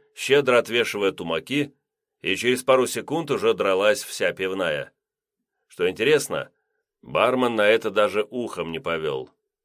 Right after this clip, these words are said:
А мы с Фридрихом переглянулись и, оставив кружки, шагнули в свалку. Я не ожидал, что легенда, которую я зубрил несколько дней,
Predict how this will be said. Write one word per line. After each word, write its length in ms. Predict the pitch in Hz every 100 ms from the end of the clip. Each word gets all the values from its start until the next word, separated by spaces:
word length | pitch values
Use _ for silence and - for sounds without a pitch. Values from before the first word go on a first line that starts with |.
| _ _ _ _
А 140 | 71 76
мы 140 | 92
с 60 | -
Фридрихом 560 | 98 98 87 85 82
переглянулись 880 | 73 82 73 80 92 147 151 143 - -
и, 80 |
оставив 500 | 101 101 - 110 92
кружки, 400 | - 151 151 -
шагнули 480 | 139 92 80 95 101
в 80 | 95
свалку. 640 | - 80 76 67 - 73 _ _ _ _ _ _
Я 180 | - 87
не 100 | 123
ожидал, 420 | 156 147 127 143
что 160 | 135 117
легенда, 680 | 110 104 113 107 104 95 - -
которую 460 | 107 - 107 101
я 140 | 98 101
зубрил 420 | 98 98 101 95
несколько 500 | 98 95 90 85 85
дней, 400 | 78 104 123 123